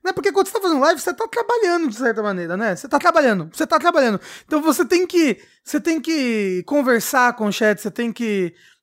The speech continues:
entreter as pessoas além de jogar, entendeu? Além de só curtir.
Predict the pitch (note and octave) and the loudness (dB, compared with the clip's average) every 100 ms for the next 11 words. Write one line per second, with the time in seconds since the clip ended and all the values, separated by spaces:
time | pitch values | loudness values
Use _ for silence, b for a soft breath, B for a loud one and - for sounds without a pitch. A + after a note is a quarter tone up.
0 | - B3 A#3+ C#4 C4 - C#4+ C#4 - B3 | -2 0 2 2 0 2 2 2 2 0
1 | A3 C4 A#3 G3+ G3+ A#3+ B3 F#3 G#3+ F3 | 2 2 2 4 2 2 -2 0 -2 2
2 | F3 D3+ E3 D#3 E3+ F#3+ G#3 G3+ F#3+ G3+ | 2 0 -4 -8 -4 -2 -4 -6 -4 -2
3 | A3 A3+ - B3+ B3+ G#3 - F#3+ | -2 0 0 0 -2 -6 -8 -10